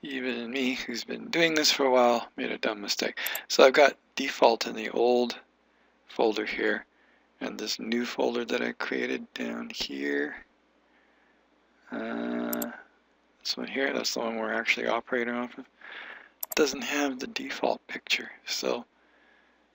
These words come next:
I've gotta copy it in there. So what you do is you hold down the control key and drag, like so.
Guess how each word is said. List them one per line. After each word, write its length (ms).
I've 120
gotta 220
copy 400
it 80
in 160
there. 200
So 340
what 180
you 60
do 100
is 100
you 60
hold 220
down 160
the 80
control 480
key 400
and 200
drag, 720
like 220
so. 300